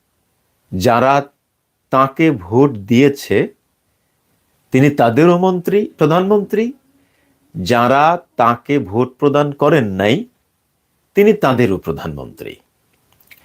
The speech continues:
অর্থাৎ জনগণ মানে সকল দল, দলের ভোটার। জনগণ মানে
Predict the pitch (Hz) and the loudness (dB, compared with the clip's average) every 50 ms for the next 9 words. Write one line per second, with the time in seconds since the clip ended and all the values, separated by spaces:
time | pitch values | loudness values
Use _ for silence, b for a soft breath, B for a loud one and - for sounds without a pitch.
0 | b b b b b b b b b b - - 110 - - 147 156 175 175 - | b b b b b b b b b b -4 -4 -4 -2 -2 -2 -2 -2 -2 -4
1 | _ _ _ _ _ _ _ _ _ _ _ _ _ _ _ _ _ _ - 101 | _ _ _ _ _ _ _ _ _ _ _ _ _ _ _ _ _ _ -14 -4
2 | 95 120 120 123 127 135 147 151 143 139 160 165 165 170 170 160 143 117 110 113 | -2 0 0 0 0 2 2 2 2 2 2 2 0 0 -4 -2 -2 -2 0 0
3 | 123 165 220 277 330 - _ _ _ _ _ _ _ _ _ _ - - - - | 2 0 0 0 -2 -6 _ _ _ _ _ _ _ _ _ _ -14 -12 -12 -6
4 | - - - - - 214 214 208 208 208 196 165 110 110 110 - - - 107 107 | -4 -4 -4 0 4 4 4 6 4 2 -2 -2 -2 -2 -2 -4 -4 -4 -2 0
5 | 107 107 107 110 104 87 76 98 95 - 85 67 - - - - - - _ _ | 0 2 2 2 0 0 -4 -8 -6 -6 -6 -8 -8 -14 -20 -20 -20 -20 _ _
6 | _ _ - 85 110 110 123 127 131 131 143 139 139 147 151 156 151 131 147 214 | _ _ -6 -2 -2 0 2 2 2 2 2 2 2 0 0 2 2 0 0 -2